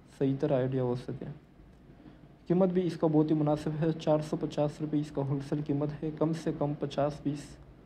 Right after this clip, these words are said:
तो जिस भाई को भी चाहिए, पचास पीस कम से कम ले सकते हैं, पचास पीस का ऑर्डर कर सकते हैं।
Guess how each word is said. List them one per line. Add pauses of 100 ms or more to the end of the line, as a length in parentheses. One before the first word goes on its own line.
(360)
तो
जिस
भाई
को
भी
चाहिए, (400)
पचास
पीस
कम
से
कम
ले
सकते
हैं,
पचास
पीस
का (600)
ऑर्डर
कर
सकते
हैं।